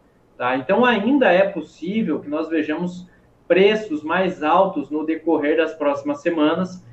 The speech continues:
em função dessa combinação de fatores de oferta restrita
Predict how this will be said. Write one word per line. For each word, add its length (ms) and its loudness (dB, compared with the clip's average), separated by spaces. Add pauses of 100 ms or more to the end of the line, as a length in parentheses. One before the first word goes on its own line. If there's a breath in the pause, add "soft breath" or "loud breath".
(220 loud breath)
em 120 -6
função 460 4
dessa 260 4
combinação 600 0
de 80 -6
fatores 580 2
de 120 2
oferta 580 4
restrita 720 0